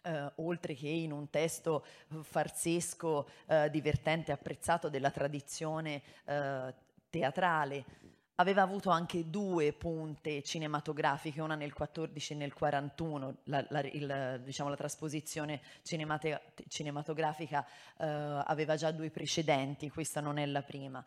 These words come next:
Però il, quello che traina, eh, in questo film, come negli altri due, diciamo, di Mattoli e Totò, è appunto lui.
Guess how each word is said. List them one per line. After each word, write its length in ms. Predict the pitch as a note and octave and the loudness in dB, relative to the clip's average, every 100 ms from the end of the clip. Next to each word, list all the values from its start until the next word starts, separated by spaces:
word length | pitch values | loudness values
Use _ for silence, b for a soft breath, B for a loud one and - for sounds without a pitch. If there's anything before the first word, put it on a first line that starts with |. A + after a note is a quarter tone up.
| B - | B -4
Però 240 | E4+ D#3 B B | 0 0 B B
il, 260 | A3+ A#3+ A3 F3+ | -6 -4 -4 -6
quello 240 | - A#3+ G#3 | 0 2 2
che 200 | F3 - | -2 -2
traina, 680 | A3+ F3+ C#3+ C#3+ C#3 B2 B B _ | 4 4 4 0 -2 -4 B B _
eh, 580 | D#3 C#3+ C#3+ C#3+ C#3 - | -4 -2 -4 -4 -6 -8
in 120 | D3+ | -8
questo 300 | C#3 E3 F3+ | -2 -2 -2
film, 500 | - A3+ E3+ C#3 C#3 | -4 -4 -4 -6 -8
come 220 | - D3+ D3 | -8 -8 -6
negli 200 | C#3+ D3+ | -4 -4
altri 340 | C#3+ D3 D3 | -4 -8 -8
due, 460 | F3+ E3 C3 - _ | -4 -4 -6 -12 _
diciamo, 540 | C#3+ C3+ C#3 C#3 C3+ | -14 -10 -10 -10 -12
di 180 | - C#3+ | -12 -10
Mattoli 480 | C3 - D#3+ D3 C#3+ | -10 -8 -4 -2 -4
e 60 | D3 | -6
Totò, 300 | C#4+ C3 - | -6 -6 -4
è 120 | E3+ | -4
appunto 540 | F3+ - D3 D3 C#3+ | -4 -10 -12 -10 -6
lui. 480 | C#3+ C#3 B2+ B2 B2+ | -6 -6 -6 -8 -8